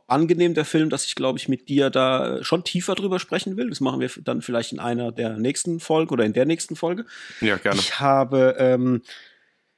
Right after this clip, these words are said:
Speaker 1: Dings geguckt. Äh, wie hieß er? Äh, ach Gott, Steven Soderbergh. Äh, na?
Speaker 2: Ach
Speaker 1: No
Speaker 2: ja,
Speaker 1: Sudden
Speaker 2: ja.
Speaker 1: Move,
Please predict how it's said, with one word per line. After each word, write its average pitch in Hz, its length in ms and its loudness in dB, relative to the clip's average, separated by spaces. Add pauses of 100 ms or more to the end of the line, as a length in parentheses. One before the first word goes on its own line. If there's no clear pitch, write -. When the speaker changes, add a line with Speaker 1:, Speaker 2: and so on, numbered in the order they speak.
(640)
Speaker 1:
Dings - 300 0
geguckt. - 320 -12
Äh, - 160 -8
wie 120 80 -10
hieß - 240 -6
er? 117 180 -8
Äh, 139 80 -14 (380)
ach - 140 -12
Gott, - 180 -12
Steven 123 380 -2
Soderbergh. 147 640 0
Äh, 123 720 -2 (100)
na? 131 320 -6
Speaker 2:
Ach 104 160 -2
Speaker 1:
No 139 160 8
Speaker 2:
ja, - 80 6
Speaker 1:
Sudden 143 560 4
Speaker 2:
ja. 127 60 -8
Speaker 1:
Move, 151 320 4